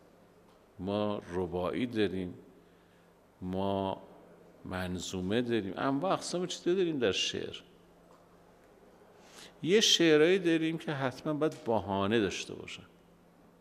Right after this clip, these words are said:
ممکنه شاعر خیلی هنرنمایی هم درش بکنه، ولی بهانه می‌خواد. بالاخره قصیده یه موضوع می‌خواد، حالا موضوعش یا مدح یه شاهه، یا توصیف یک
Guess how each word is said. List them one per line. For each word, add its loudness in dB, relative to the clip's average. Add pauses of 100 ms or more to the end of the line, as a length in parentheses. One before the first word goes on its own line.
(280)
ممکنه -4
شاعر -4 (420)
خیلی 2
هنرنمایی -2
هم -6
درش -6
بکنه، -10 (1400)
ولی 0
بهانه 0
می‌خواد. -6
بالاخره -2
قصیده -2 (340)
یه 6
موضوع 4
می‌خواد، -4 (520)
حالا -2
موضوعش -2
یا 2
مدح -2
یه 0
شاهه، 0 (540)
یا 2
توصیف -6
یک 0